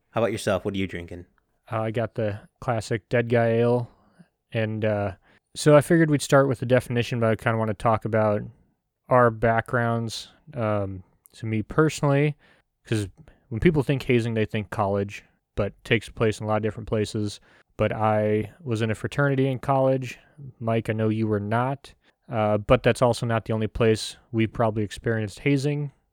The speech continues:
Speaker 2: I've been a, a firefighter a few different places, and wa-, or mostly wildland,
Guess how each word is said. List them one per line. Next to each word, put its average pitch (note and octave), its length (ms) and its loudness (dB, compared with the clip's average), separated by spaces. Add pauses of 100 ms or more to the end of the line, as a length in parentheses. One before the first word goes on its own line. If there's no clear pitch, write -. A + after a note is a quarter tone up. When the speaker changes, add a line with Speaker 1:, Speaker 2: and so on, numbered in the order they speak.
(180)
Speaker 2:
I've G#2 300 -2
been G#2+ 200 -2
a, G#2 360 -2 (320)
a B2+ 80 -10
firefighter B2+ 800 2 (280)
a B2 60 -12
few - 200 -6
different G#2+ 280 -8
places, E3 720 0 (160)
and B2 760 -2 (680)
wa-, A2+ 160 0
or G2+ 360 -2
mostly B2 300 0
wildland, G#2 720 0